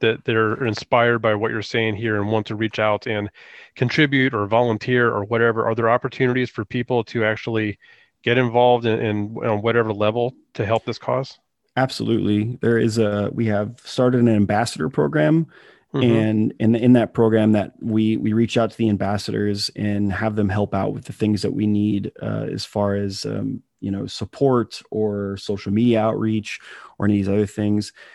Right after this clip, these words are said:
Speaker 2: And this, this too is also an evolving program, 'cause we're, we're such a, we're very, we're, our company's kinda, or the nonprofit's really in its infancy. So it's, uh, this, this stuff is very evolving. So we have a, a good group of, um,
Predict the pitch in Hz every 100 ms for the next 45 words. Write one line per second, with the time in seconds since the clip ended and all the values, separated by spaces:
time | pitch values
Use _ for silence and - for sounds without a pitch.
0 | _ - 107 113 - - 135 139 - 156
1 | 143 117 104 98 113 107 104 107 104 101
2 | - 123 117 95 95 101 113 107 - 101
3 | - 117 - 107 92 104 104 113 113 98
4 | - _ - 110 104 98 - 104 135 120
5 | 107 101 98 - - 110 101 - 104 98
6 | 95 - 113 113 - 117 - - 120 120
7 | 107 98 92 - 127 131 98 - 95 98
8 | 98 - - - _ - - 110 101 98
9 | 101 - - 107 - 110 98 98 101 -
10 | 110 104 - 110 - 107 - 101 107 104
11 | 95 95 101 101 98 98 104 104 104 104
12 | 104 98 - 107 101 110 104 110 104 104
13 | 101 92 98 101 98 110